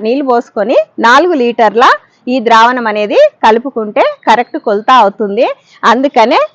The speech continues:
ఇప్పుడు ముందుగా అయితే నాలుగు లీటర్ల ఈ ద్రావణాన్ని స్ప్రే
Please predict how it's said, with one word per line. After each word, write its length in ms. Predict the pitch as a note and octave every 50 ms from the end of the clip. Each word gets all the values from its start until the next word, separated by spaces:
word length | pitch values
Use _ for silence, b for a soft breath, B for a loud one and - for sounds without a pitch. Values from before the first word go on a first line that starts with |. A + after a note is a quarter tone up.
| - C#4+
ఇప్పుడు 220 | B3 - C4 A#3 A3+ A3+
ముందుగా 340 | A3+ A#3 B3 C4 C#4 C#4+ C#4+ B3+ A#3
అయితే 240 | A3 A3 - - E4 A#4+ D5+ D#5 _ _ B3 A3+
నాలుగు 260 | A3 B3+ D4 E4 D#4 C#4 A#3+
లీటర్ల 420 | A#3+ B3 A#3+ B3 A3+ G#3+ A3 A#3+ D#4+ B4 C#5 - _ - - - A#3+
ఈ 40 | B3 G#3+ G3+
ద్రావణాన్ని 680 | A3+ G#3+ A3 A#3+ C4 C#4+ C4+ C4 A#3 G#3 G3+ A3+ C4+ F4 D5+ D#5+ - _ _ _ - - _ _ _ _ _ -
స్ప్రే 200 | _ E4 D#4